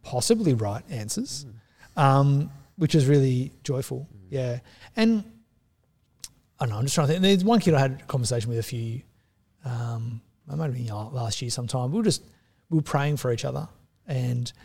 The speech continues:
Speaker 1: um, he asked me to, to pray for him at school. Uh, and I said, "Oh, what, what's going on there?" And he just goes, "Oh, I just don't like school."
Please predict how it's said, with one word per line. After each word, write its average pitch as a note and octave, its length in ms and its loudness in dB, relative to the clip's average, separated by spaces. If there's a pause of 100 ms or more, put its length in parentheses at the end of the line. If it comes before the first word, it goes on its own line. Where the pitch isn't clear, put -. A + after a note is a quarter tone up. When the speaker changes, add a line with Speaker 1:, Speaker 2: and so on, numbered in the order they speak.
(540)
Speaker 1:
um, B2 540 -2 (240)
he C#3+ 180 4
asked D3+ 240 2
me C3 140 2
to, B2 420 0 (580)
to - 100 0
pray C#3+ 260 0
for C#3 120 0
him B2+ 140 0
at A#2 100 -8
school. A#2+ 340 -8 (1000)
Uh, B2 340 -2
and C#3 100 -2
I C3 100 -2
said, D#3+ 200 0
"Oh, G#3+ 200 -2
what, A3+ 260 -4 (320)
what's G3+ 160 -8
going F#3 200 -2
on F3+ 140 0
there?" F3+ 220 0 (260)
And B2 80 -8
he C3 60 -6
just A#2+ 200 -8
goes, A#2+ 180 -4
"Oh, A#2+ 300 -4 (760)
I D#3+ 40 -2
just D#3 120 -2
don't A#2+ 120 -2
like G#2+ 180 -10
school." B2+ 360 -8